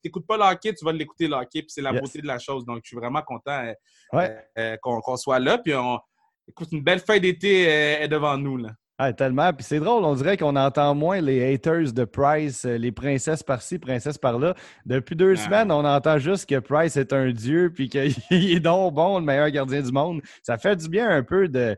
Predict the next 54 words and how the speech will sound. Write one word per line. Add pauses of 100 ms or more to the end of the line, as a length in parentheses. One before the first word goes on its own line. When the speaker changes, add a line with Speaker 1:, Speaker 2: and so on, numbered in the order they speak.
(340)
Speaker 2:
de,
tu
sais,
Speaker 1:
Ouais.
Speaker 2:
de,
de (240)
moins
entendre
de
chiolage,
si
on
veut,
sur
le
Canadien
et
surtout
sur
Price,
là. (360)
Speaker 1:
Non,
mais
c'est
parce
que
les
gens
à
Montréal,
on, (300)
c'est, (500)
c'est,
tantôt,
je
disais,
on
est
fans
de
hockey,
c'est
pas
vrai.
On
est
fans
des,
des
équipes
qui
gagnent,
OK ? (120)
Si